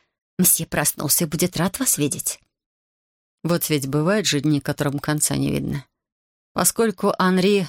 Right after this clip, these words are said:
Латурнель когда-то руководил подпольной организацией сопротивления на юго-западе Франции, глаза его называли командир, а за глаза —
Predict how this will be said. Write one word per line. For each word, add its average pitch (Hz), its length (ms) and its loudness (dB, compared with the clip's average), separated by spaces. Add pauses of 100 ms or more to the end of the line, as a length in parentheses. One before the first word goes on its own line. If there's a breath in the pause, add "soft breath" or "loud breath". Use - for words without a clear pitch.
(160)
Латурнель 175 720 2
когда-то 160 480 0
руководил 156 580 0
подпольной 160 580 0
организацией 147 720 2
сопротивления 151 920 0 (380 soft breath)
на 165 140 2
юго-западе 147 580 0
Франции, 143 560 -2 (480)
глаза 170 400 4
его 160 180 2
называли 151 400 2
командир, 151 580 0
а 151 80 0
за 139 120 -2
глаза — 143 500 0